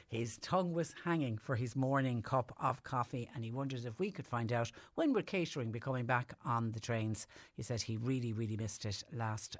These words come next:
Monday morning while trying, travelling to Dublin. Well, I can tell you, James, I bring you not good news, or to anybody else who regularly commutes on the train. There will be no onboard catering service on Irish Rail's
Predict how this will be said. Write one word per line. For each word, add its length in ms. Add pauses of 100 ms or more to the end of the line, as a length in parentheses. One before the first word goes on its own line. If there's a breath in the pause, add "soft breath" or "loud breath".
Monday 240
morning 280
while 120
trying, 380 (100)
travelling 380
to 140
Dublin. 320
Well, 120
I 80
can 160
tell 180
you, 60
James, 320 (400 loud breath)
I 200
bring 340
you 120
not 360
good 180
news, 480
or 80
to 120
anybody 360
else 300 (240 soft breath)
who 120
regularly 560
commutes 380 (100)
on 240
the 80
train. 340 (360 loud breath)
There 180
will 160
be 140
no 380
onboard 560
catering 400
service 380
on 200
Irish 380
Rail's 360